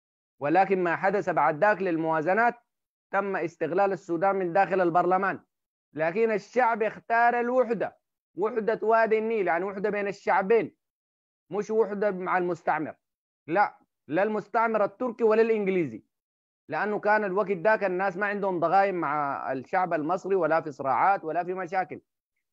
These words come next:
المشاكل دي جات من إنه في الحقيقة الوحدة بتاعت وادي النيل دي، ما دام جا خبر لازم نشرح، نديها ثلاثة دقائق بس، اصبروا علي. ليه وحدة وادي النيل دي عند ناس كثيرين جدا سيئة؟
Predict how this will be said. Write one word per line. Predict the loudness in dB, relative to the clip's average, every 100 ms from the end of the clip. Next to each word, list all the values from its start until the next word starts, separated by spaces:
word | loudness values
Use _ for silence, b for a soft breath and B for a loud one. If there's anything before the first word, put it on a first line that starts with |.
| _ -4
المشاكل | -2 -2 0 2 2 2 -2 -2
دي | 0
جات | 4 4 4 0
من | -6
إنه | -6 -4 -2
في | -2
الحقيقة | -4 -6 -4 -4 0 -2 -4 _ _ -6
الوحدة | -4 -2 -2 -2 -2 -2
بتاعت | -2 0 0 0 -2
وادي | 0 0 0
النيل | -2 -4 -4
دي، | -4
ما | -2 -2
دام | -4 -4
جا | -2
خبر | -2 2 2
لازم | 2 2 0
نشرح، | -4 -4 -6 -4
نديها | -4 -2 2 2 0 -8
ثلاثة | -4 -4 -4 -4
دقائق | -4 -4
بس، | -6
اصبروا | -10 -10 -4
علي. | -2 -2 -4 _ _ _ _ _ _
ليه | 2 4
وحدة | 4 2 0 2
وادي | 2 0
النيل | 0 -2 0
دي | 0
عند | 0
ناس | -4 -4
كثيرين | -2 0 0 -2
جدا | -4 -4
سيئة؟ | -4 -2 -2 -2 -4 -6